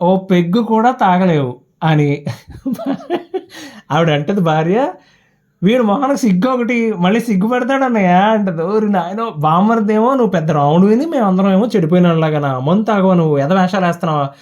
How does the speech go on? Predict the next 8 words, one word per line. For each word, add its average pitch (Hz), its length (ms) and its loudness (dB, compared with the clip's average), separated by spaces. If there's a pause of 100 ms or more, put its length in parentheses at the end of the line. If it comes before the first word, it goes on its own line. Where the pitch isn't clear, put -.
(160)
మీ 160 100 2
ఫ్రెండ్స్తో 170 400 -2
కలిపి 202 200 -2
తాగవేంటని" 180 640 0
చెప్పి 165 220 -4
తెల్లార్లు 170 800 -4
ర్యాగింగ్ 165 340 0
చేశారంటున్నది. 131 720 -4